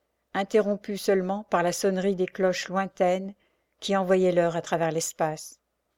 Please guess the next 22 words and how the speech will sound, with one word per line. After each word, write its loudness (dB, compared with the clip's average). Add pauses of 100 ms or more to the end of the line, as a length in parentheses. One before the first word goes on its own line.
(400)
Il -2
les 6
compta 4
toutes -8
ces -2
heures 4
si -4
lentes -2
à 2
s'écouler -4 (400)
pendant 0
cette 0
interminable 2
nuit -2 (380)
peuplée 2
pour 0
lui -2
de -4
souvenirs -4
torturants. -8 (920)
Il 2
vit, -4